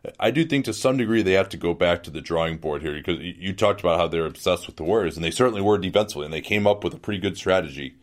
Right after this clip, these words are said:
defensively. But offensively, you know, I, I, I think you do have to conclude that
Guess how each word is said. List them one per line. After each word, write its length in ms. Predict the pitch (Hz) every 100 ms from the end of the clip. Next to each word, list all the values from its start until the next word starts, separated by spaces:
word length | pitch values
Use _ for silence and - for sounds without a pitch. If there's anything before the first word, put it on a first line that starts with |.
| _
defensively. 640 | 87 95 104 - 69 62 - _
But 400 | - 139 107 - _ -
offensively, 920 | 143 143 117 107 95 101 98 92 - _ -
you 80 |
know, 100 | 98
I, 120 | 92 92
I, 140 | - - -
I 80 | 104
think 320 | 117 - - -
you 180 | 98
do 220 | 98 117 117
have 180 | 104
to 100 | 104
conclude 760 | 101 87 82 - 95 85 80 76 _ -
that 360 | 90 85 82